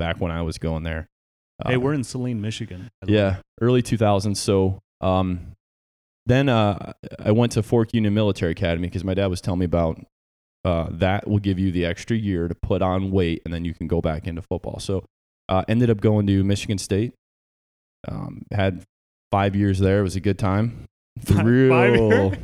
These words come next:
Speaker 2: <laughs>
Speaker 1: yeah.
Speaker 2: Fifth year senior,
Speaker 1: Five,
Speaker 2: baby.
Speaker 1: five and a half,
Speaker 2: Get
Speaker 1: actually.
Speaker 2: it done in five and a half. <laughs>
Speaker 1: Came in here mid-year, mid-year, uh, mid-year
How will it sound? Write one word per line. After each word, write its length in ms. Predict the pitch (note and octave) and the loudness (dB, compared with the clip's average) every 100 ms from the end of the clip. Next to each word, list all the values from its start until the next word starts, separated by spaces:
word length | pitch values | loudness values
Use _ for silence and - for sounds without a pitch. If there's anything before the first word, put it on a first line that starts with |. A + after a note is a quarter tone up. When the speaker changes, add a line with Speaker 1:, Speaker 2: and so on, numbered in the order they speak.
| - | -14
Speaker 2:
<laughs> 220 | - _ - | -18 _ -2
Speaker 1:
yeah. 280 | G2 G2+ G2 | 2 4 6
Speaker 2:
Fifth 60 | |
year 80 | F#2 F#2 F3 G#3 | 4 4 2 0
senior, 160 | G3 | 0
Speaker 1:
Five, 220 | E3 D#3 G3+ | 2 2 2
Speaker 2:
baby. 160 | C#4+ | 0
Speaker 1:
five 220 | A3+ D#3+ | 0 0
and 80 | C#4+ | 0
a 40 | F#2 | 0
half, 260 | B2 A#2+ | 0 2
Speaker 2:
Get 60 | G2 | 2
Speaker 1:
actually. 460 | G2+ A#2 F#2 F2 F2+ | 2 2 0 2 2
Speaker 2:
it 60 | |
done 200 | E3 F3+ | 2 0
in 80 | E3 | 0
five 280 | E3 D#3+ E3 | 0 0 0
and 100 | E3 | 0
a 40 | |
half. 400 | E3 F#3 F3 B2+ | 0 2 2 4
<laughs> 20 | |
Speaker 1:
Came 220 | - B2+ C#3+ | 4 6 6
in 120 | C#3 | 6
here 200 | C3+ B2+ | 6 6
mid-year, 720 | B2 D3+ F3 C#3 A#2 E3+ E3+ C#4 D#4+ _ | 6 6 6 4 4 4 0 -4 -6 _
mid-year, 460 | A2+ B2 C#3 C#3+ C#3+ | 2 2 4 4 6
uh, 240 | B2+ A#2 F#2+ | 6 4 4
mid-year 560 | B2 C3 C3 C3 A#2 | 2 2 2 4 2